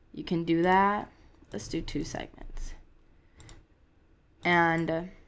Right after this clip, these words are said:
it's really nice. I mean, I don't use this a bunch, but I have it and I have used it before. The more segments you use, the cleaner and rounder it will look, and the less segments you use, the more blocky it will look.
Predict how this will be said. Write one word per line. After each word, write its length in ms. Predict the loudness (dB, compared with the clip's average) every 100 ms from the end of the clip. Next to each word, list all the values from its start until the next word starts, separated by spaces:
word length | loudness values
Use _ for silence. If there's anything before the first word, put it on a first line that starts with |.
| _ _ _ _ -20 -20 -4
it's 240 | -4 0
really 240 | 2 2 2
nice. 500 | 2 0 -4 -10 -6
I 80 | -4
mean, 240 | -4 -4
I 140 | 0
don't 200 | 0 0
use 220 | -2 -2 -2
this 160 | -4
a 140 | -4 -4
bunch, 580 | -2 -2 -2 -4 -6
but 320 | -4 -4 -4 -10 -8
I 80 | -4
have 320 | -2 -2 -2
it 100 | -4
and 140 | -2 -4
I 60 |
have 260 | -4 -6 -4
used 240 | -6 -2
it 220 | -4 -4
before. 520 | -12 -10 -8 -6 -8 -10 -18 -18 -20 -4
The 80 | 2
more 240 | 4 6
segments 540 | 4 4 2 2 0 2
you 120 | 2
use, 340 | 4 2 0
the 340 | 0 0 0 -4 -16 -16
cleaner 440 | -4 -2 0 -2
and 160 | -4 -4
rounder 380 | -4 -4 -4 -6
it 100 | -4
will 160 | -6
look, 340 | -2 -2 -4 -10 -6
and 300 | -4 -2 0
the 80 |
less 240 | 4 4 4
segments 580 | 0 2 0 -2 -8 -6
you 100 | -2
use, 280 | -2 -2
the 60 | -2
more 180 | -2 -2
blocky 400 | -4 -6 -8 -12
it 100 | -10
will 100 | -14
look. 300 | -16 -18